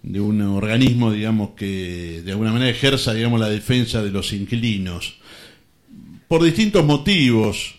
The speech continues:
Eh, por un lado, quizás porque se fue imponiendo, sobre todo en la, en, en el concepto más neoliberal, digamos, de, de la Ciudad de Buenos Aires, la idea de, este, una ciudad de propietarios.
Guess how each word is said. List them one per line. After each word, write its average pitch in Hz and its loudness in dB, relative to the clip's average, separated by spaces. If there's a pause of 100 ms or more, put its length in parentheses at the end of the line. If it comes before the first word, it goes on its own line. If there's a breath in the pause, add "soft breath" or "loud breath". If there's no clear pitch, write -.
Eh, 123 -2 (600)
por 170 4
un 190 6
lado, 240 6
quizás 202 0
porque 139 -2 (680 soft breath)
se 120 0
fue 160 2
imponiendo, 147 4
sobre 120 2
todo 165 2
en 127 4
la, 107 0
en, 104 -4
en 101 -4
el 95 -8
concepto 113 -2
más - -2
neoliberal, 113 2
digamos, 104 -2
de, 95 -6 (300 loud breath)
de 104 -8
la 107 -4
Ciudad 117 0
de 120 2
Buenos 117 2
Aires, 165 0
la 123 0
idea 127 2
de, 123 -2 (340 loud breath)
este, 110 -4
una 123 0
ciudad 127 2
de 123 4
propietarios. 113 -2